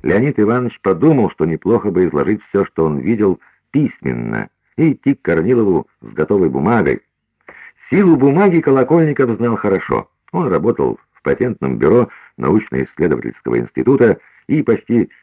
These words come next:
всё своё рабочее время отдавал изучению всяческих прожектов, присланных в бюро, и ответам на письма.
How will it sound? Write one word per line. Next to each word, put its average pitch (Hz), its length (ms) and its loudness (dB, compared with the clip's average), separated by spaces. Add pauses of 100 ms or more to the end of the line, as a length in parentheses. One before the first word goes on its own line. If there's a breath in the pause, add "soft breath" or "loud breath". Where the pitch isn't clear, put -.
(140 soft breath)
всё 127 200 4
своё 69 220 -2
рабочее 82 360 2
время 127 360 2 (220 loud breath)
отдавал 117 580 0
изучению 107 640 0
всяческих 104 680 -4 (380)
прожектов, 85 720 -2 (320)
присланных 65 580 -4
в 53 80 -14
бюро, - 360 2 (360)
и - 80 -4
ответам 120 500 0
на 110 100 0
письма. 58 540 -10